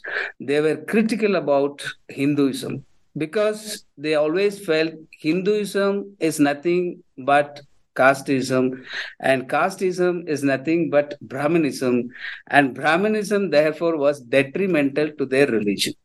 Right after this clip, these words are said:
and therefore they were always critical about Hinduism.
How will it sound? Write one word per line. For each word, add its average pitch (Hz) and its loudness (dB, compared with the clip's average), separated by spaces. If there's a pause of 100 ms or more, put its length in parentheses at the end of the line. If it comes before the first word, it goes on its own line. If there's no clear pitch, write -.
and 143 0
therefore 139 0
they 135 0
were 135 2
always 135 0
critical 170 -2
about 120 -2 (120)
Hinduism. 120 -2